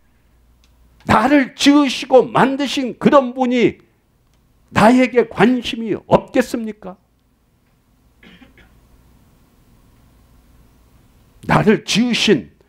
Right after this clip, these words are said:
나의 주인 되시는 하나님을 바라보지 못하는,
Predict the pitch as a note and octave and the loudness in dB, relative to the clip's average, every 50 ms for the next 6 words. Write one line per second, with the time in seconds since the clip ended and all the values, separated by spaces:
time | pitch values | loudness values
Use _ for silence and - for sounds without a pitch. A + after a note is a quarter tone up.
0 | _ _ _ - G#2+ C#3 C#3 D#3+ E3+ D#3+ - - - - B3+ B3 B3 B3 A#3 A3 | _ _ _ -6 -2 2 4 4 4 2 0 -6 -8 -4 -2 0 0 0 2 2
1 | A3+ A3 - - - G3+ F#3 C3+ - _ _ _ - - - C4+ C4 B3+ A#3+ A#3 | 2 0 0 -2 -4 -2 -2 -2 -4 _ _ _ -6 -2 0 0 0 0 -2 0
2 | A3 G3 E3+ - - - - - A3 A#3+ B3 G#3 A3 G#3 F#3+ D3+ E3 F3 E3+ - | 0 -2 -2 -2 -2 -2 0 2 2 2 0 0 -2 -4 0 0 0 0 0 0
3 | F3 D#3 D3+ D#3+ D#3+ B2+ - | -2 -2 0 -2 -4 -8 -10